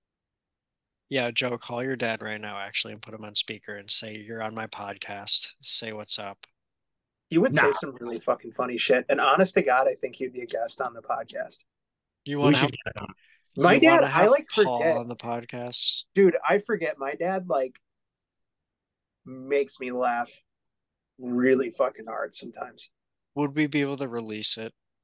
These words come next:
Speaker 2: Oh, one hundred percent. He would probably say shit that we would have to fucking edit out, dude, I swear.
Speaker 1: Yeah, that's what I'm saying.
Speaker 2: Yeah, no, he's, like, he's,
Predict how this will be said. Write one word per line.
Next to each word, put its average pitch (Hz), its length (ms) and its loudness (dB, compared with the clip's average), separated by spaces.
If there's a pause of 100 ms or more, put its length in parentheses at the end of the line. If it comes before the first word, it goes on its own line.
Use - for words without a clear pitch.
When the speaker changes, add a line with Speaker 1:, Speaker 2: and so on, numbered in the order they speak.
(500)
Speaker 2:
Oh, 196 240 6
one 135 160 2
hundred 131 400 0
percent. 113 400 -8 (460)
He 185 160 4
would 226 160 6
probably 156 480 2
say 147 220 -8
shit 143 260 -4
that 135 120 -4 (160)
we 139 160 -4
would 123 140 -4
have - 280 -6
to - 60 -20 (100)
fucking 170 320 2 (100)
edit 147 220 2
out, 165 260 2
dude, 151 240 -2
I 143 100 6
swear. 147 300 4
Speaker 1:
Yeah, 120 140 4
that's 151 260 2
what 139 100 -2
I'm 131 180 0
saying. 110 520 0 (220)
Speaker 2:
Yeah, 175 260 6
no, 175 160 4
he's, 175 260 -4
like, 190 220 6 (240)
he's, - 400 -10